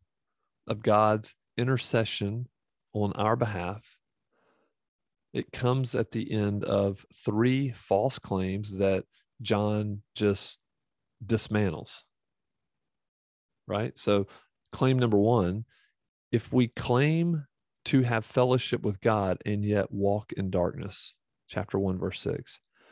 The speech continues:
The second claim is, if we claim to be without sin, verse eight. And the third one is,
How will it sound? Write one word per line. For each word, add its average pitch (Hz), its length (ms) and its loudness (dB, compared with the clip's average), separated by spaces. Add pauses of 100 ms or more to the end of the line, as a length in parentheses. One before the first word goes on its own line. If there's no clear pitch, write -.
(360)
The - 80 -4
second - 320 2
claim 98 340 2
is, 98 320 0
if 123 220 2
we 120 140 4
claim 147 560 0
to 120 200 0
be 113 240 0
without 107 360 0
sin, 90 480 -6 (240)
verse 87 300 -2
eight. 98 240 -4 (600)
And 107 100 -2
the 107 60 2
third 123 280 2
one 104 160 2
is, 95 300 0